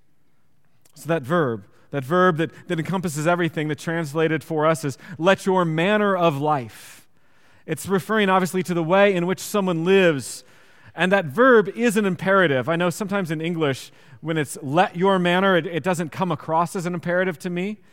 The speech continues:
Uh, it's more kind of a permissive imperative, but he's commanding you to have your life lived in a certain manner. We are, as, we were commanded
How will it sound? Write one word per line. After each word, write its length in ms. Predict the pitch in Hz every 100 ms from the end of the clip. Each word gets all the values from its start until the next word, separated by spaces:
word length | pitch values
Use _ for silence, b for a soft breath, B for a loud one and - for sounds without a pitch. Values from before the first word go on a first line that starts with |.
| b b b
Uh, 240 | 135 127 143
it's 160 | 131
more 240 | 156 170 160
kind 160 | 175
of 60 | 160
a 60 | 139
permissive 640 | - 135 156 - 180 165
imperative, 640 | 160 156 170 180 180 180
but 200 | 139 160 - B
he's 400 | 160 160 165 147
commanding 640 | - 190 170 196 254 185 147
you 380 | 139 143 214 - B 160
to 420 | - 226 214 208 - B
have 420 | - 214 226 247 185
your 400 | 196 226 233 220
life 440 | 202 185 185 -
lived 360 | 175 185 226 202
in 80 | 214
a 40 |
certain 300 | 170 185 190
manner. 400 | 190 262 220 131
We 220 | 139 220
are, 280 | 226 196 196
as, 220 | 202 185 - 214
we 360 | 180 165 196 220
were 100 | 190
commanded 680 | - 185 202 262 226 180